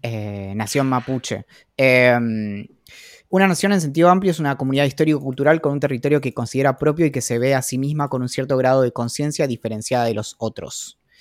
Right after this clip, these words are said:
Eh, esto implica, eh, como un, un territorio, pero muchas veces es un territorio, por ejemplo, cuestionado.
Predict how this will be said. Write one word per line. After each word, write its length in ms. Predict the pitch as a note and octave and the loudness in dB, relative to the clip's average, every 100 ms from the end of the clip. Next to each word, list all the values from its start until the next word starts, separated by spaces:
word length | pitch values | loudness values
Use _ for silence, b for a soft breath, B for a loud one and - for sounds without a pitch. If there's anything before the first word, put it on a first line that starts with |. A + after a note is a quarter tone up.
| b b _ - | b b _ -2
Eh, 800 | C3+ C3 B2 A2+ G#2+ G#2 G2 G2+ _ _ _ | 2 2 0 -2 -4 -4 -6 -10 _ _ _
esto 160 | - F3 | 0 0
implica, 720 | D#3 D3 E3 - C3 C3 C3 _ | 0 -2 -2 0 0 0 -6 _
eh, 340 | A#2 G#2+ G#2 - | -6 -4 -6 -10
como 220 | G#2 A2 | -8 -6
un, 140 | A#2 A#2+ | -6 -4
un 180 | C3+ | -2
territorio, 520 | C3+ B2 A#2+ D#3 D#3 D3+ | 0 0 2 4 4 4
pero 100 | B2 | 0
muchas 220 | C#3+ D3 | -2 -2
veces 220 | D3 D3+ | -2 -2
es 140 | C#3 C#3+ | -4 -6
un 80 | B2+ | -6
territorio, 680 | A#2 A2 B2 B2+ C3+ C3 _ | -4 -4 -2 2 2 0 _
por 100 | G#2+ | -14
ejemplo, 360 | - A2 B2+ A#2+ | -8 -4 -2 -4
cuestionado. 580 | G#2+ - A2+ A2 - | -8 -6 -2 0 -2